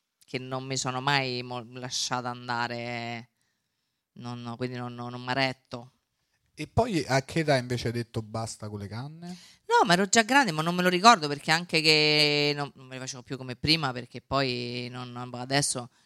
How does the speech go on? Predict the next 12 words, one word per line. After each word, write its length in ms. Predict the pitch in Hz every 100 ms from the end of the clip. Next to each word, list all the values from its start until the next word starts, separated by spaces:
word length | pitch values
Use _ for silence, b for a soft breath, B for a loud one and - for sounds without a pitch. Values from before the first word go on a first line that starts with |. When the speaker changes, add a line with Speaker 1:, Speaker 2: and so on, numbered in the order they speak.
| _ _
Speaker 1:
eh, 140 | - -
ma 180 | 120 - - 120 123 -
adesso 800 | 127 151 165 135 123 127 123 123
mi 60 | 127
viene 120 | 127
un 60 |
attacco 340 | 127 - 131 135
di 100 | 131
panico, 1200 | 135 139 135 131 131 127 127 127 127 127 127 - _ -
che 80 | 127
adesso 320 | 143 - 131
poi 260 | 139 135